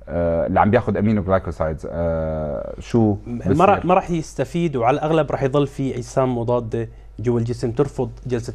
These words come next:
Speaker 2: بوتوكس أخرى، يعني فبصير يحقن وما يستفيد.
Speaker 1: آه، بصير بيتشكل أجسام مضادة
Speaker 2: نعم،
Speaker 1: إله.
Speaker 2: نعم.
Speaker 1: وإذا ما أخده وهو عم بياخد، يعني خلص علاجه بالمضادات الحيوية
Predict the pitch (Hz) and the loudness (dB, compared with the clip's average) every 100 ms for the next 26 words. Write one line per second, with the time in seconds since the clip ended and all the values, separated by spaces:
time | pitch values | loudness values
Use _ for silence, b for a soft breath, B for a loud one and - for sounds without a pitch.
0 | - 117 - - - - - b b 113 | -8 -6 -8 -10 -12 -12 -14 b b -4
1 | 135 123 165 117 139 - 180 190 135 131 | -2 2 2 4 2 2 2 2 2 0
2 | 117 90 95 - - - - - - 95 | 0 -6 -10 -14 -20 -20 -20 -8 0 2
3 | 101 - 127 101 - 135 123 104 95 - | 2 4 4 4 2 4 4 4 2 2
4 | 117 107 107 131 98 85 82 - 135 95 | 2 4 4 4 2 0 -4 -4 -6 -4
5 | 98 - 165 156 143 156 147 113 120 104 | -2 2 4 4 6 6 6 4 2 2
6 | 104 98 107 95 104 - 95 78 73 87 | 2 2 2 2 2 0 -2 -4 -6 -2
7 | 98 104 - 127 107 - - - 87 85 | 0 2 2 2 2 -2 -20 -14 -8 -2
8 | 82 104 104 98 87 90 85 87 90 82 | 2 4 4 2 -2 -2 -2 0 0 2
9 | 92 - 90 90 82 | -2 -2 -2 -2 -2